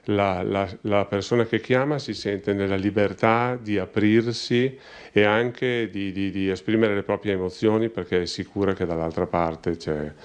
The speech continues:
comunque la persona che ascolta con empatia e che terrà tutto per sé.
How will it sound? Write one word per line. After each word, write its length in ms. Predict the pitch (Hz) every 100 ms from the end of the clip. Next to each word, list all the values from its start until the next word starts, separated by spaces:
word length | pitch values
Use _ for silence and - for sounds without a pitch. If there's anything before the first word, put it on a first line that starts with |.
| - - - -
comunque 420 | 92 87 92 95
la 80 | 90
persona 420 | 92 - 107 101
che 120 | 95
ascolta 380 | 92 - 87 87
con 180 | 87 87
empatia 580 | 85 98 - 90 87
e 80 | 87
che 240 | - 92 -
terrà 300 | 98 87 85
tutto 260 | 90 -
per 220 | - 82
sé. 240 | - 82